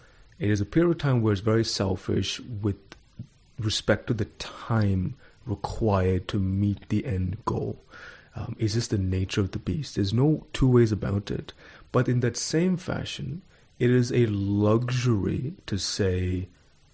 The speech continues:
"I am going to diet down." It is a luxury to say, "I'm choosing not to eat." Because can you imagine, there are millions of people outside of our s-, between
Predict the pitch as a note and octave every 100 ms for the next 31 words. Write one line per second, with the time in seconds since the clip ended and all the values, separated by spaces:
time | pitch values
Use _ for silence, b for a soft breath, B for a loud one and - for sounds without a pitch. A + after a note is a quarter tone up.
0 | _ G#2 F3 D#3 A2+ G2+ - G#2+ F#2+ F#2
1 | G#2 G2+ F#2+ F#2 - - - C#3 - _
2 | _ _ _ - A2 A2 A2 G2+ G2+ G2+
3 | A2+ A#2 B2 B2 G#2+ - - G2 - C#3
4 | G3+ b b b b b G#2+ G#2+ G2+ -
5 | C3 B2+ A#2 A2+ F#2+ F#2 - B2+ C#3 -
6 | - _ _ _ _ _ _ _ - B2
7 | C3 - G3+ D3+ A#2 A2 - D3 C#3 -
8 | b b b b - A#2 A2+ G#2+ A#2 B2+
9 | D3+ D#3+ C3+ - A#2+ A2+ A2 - - G#2
10 | G2+ - G#2 F#2+ F2+ C#3 - b b b
11 | - G2 F#2+ - - A2 - D#3+ D#3+